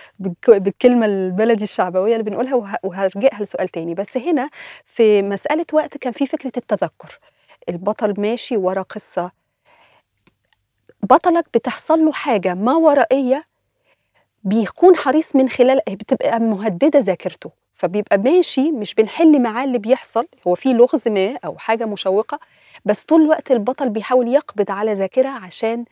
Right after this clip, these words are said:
الحدث اللي ما ورائي اللي حصل ده الغريب اللي، اللي فيه غرابة وهنتكلم عنها بعدين ما ي-، ما يخطفش منه ذاكرته. في المقابل، آه، حسيت إن في تا-، أنترى آ-، أنترى الآن كان في سؤال النسيان،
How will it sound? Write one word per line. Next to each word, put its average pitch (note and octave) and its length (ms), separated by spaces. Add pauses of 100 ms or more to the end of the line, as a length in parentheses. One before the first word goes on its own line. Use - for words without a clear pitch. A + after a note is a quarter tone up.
(220)
الحدث - 440
اللي B3 140
ما A#3+ 100
ورائي B3+ 320
اللي A#3 120
حصل B3+ 300
ده B3 80
الغريب A#3 540
اللي، G#3+ 400
اللي G3 160
فيه B3+ 220
غرابة A3+ 400
وهنتكلم G#3+ 540
عنها B3 220
بعدين B3 340 (420)
ما G#3 180
ي-، A3 280
ما G3+ 120 (160)
يخطفش - 420
منه G#3+ 260
ذاكرته. - 540 (440)
في - 180
المقابل، D4+ 760 (260)
آه، G#3 100 (120)
حسيت - 460
إن B3 140
في - 100
تا-، A#3 300 (100)
أنترى C4 300
آ-، C#4 260 (100)
أنترى G#3+ 420
الآن A3+ 480
كان G#3+ 200
في C#4 160
سؤال D4 340
النسيان، A3 920